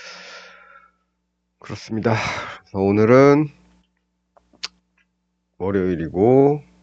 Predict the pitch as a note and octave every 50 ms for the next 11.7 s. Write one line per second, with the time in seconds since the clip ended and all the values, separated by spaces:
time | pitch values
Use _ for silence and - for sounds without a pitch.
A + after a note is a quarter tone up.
0 | _ _ _ - D#2 D#2 D2+ C#2+ C#2 C#2+ D#2 E2+ - _ _ _ _ _ _ _
1 | _ _ _ _ _ _ _ _ _ _ _ _ _ - E2+ E2+ E2+ E2+ E2+ E2+
2 | E2 - - _ _ - - - _ _ _ _ _ _ _ _ _ _ _ _
3 | _ _ _ _ _ _ _ _ _ _ _ _ _ _ _ _ _ _ _ _
4 | _ _ _ _ _ - - B2 G#2 F#2+ G2+ G2 E2+ - - - B2 B2 G#2+ F2+
5 | D#2+ D#2+ G2+ C#3 D#3 - - _ - - - - - - G#2 A#2 A#2 A#2 A#2 A#2+
6 | A#2 A#2 A#2+ A#2 A#2 A#2+ A#2 A2+ A2+ A2+ A#2+ B2 B2+ C3 C3 C3 C3 _ _ _
7 | _ _ _ _ _ _ _ _ _ _ _ _ _ _ _ _ _ _ - -
8 | - - - - - - - - - _ _ _ _ _ _ _ _ _ _ _
9 | _ _ _ _ _ _ _ _ _ _ _ _ _ _ _ _ _ _ - -
10 | G2 G#2 A2+ A2+ G2+ G2+ A2 F#2 A#2+ A2+ F#2+ - - G2+ G#2 A2+ A#2 B2 B2 A#2
11 | B2 A#2 - - - - - - F#2+ F2 D#2+ A#2+ B2+ A2+